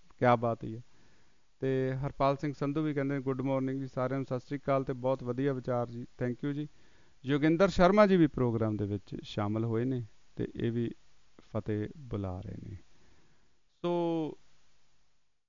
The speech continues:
ਸਾਡੇ ਨਾਲ ਬਹੁਤ ਸਾਰੇ ਸੱਜਣ ਜੁੜਦੇ ਨੇ, ਕਈ ਵਾਰੀ ਉਹਨਾਂ ਦੇ ਸੁਨੇਹੇ ਨਹੀਂ ਪੜ੍ਹ ਦਿੰਦੇ, ਮਾਫੀ ਚਾਹੁੰਦੇ, ਪਰ ਕੋਸ਼ਿਸ਼ ਹੁੰਦੀ ਆ ਕਿ ਅਸੀਂ ਹਰ ਸ-,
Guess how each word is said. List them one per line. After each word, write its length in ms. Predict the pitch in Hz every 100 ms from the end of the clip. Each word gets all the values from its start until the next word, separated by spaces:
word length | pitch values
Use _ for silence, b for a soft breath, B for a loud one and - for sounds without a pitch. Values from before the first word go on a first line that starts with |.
| _ _ _ _
ਸਾਡੇ 260 | 147 135 165
ਨਾਲ 460 | 160 151 147 139 - - - - - - - - -
ਬਹੁਤ 200 | 131 156
ਸਾਰੇ 180 | 160 147
ਸੱਜਣ 360 | 135 117 131
ਜੁੜਦੇ 320 | 120 113 117
ਨੇ, 120 | 123 123
ਕਈ 200 | 123 120
ਵਾਰੀ 340 | 123 123 117 - -
ਉਹਨਾਂ 180 | 120 127
ਦੇ 60 |
ਸੁਨੇਹੇ 320 | 123 117 117 120
ਨਹੀਂ 180 | 117
ਪੜ੍ਹ 200 | 120 120
ਦਿੰਦੇ, 200 | 120 123
ਮਾਫੀ 320 | 120 117 113 127
ਚਾਹੁੰਦੇ, 260 | 135 147
ਪਰ 220 | 156 156 - - -
ਕੋਸ਼ਿਸ਼ 420 | 143 135 156 147 143
ਹੁੰਦੀ 240 | 120 131
ਆ 80 | 131
ਕਿ 300 | - 131 120 120
ਅਸੀਂ 260 | - 120
ਹਰ 180 | 120 120
ਸ-, 120 | 120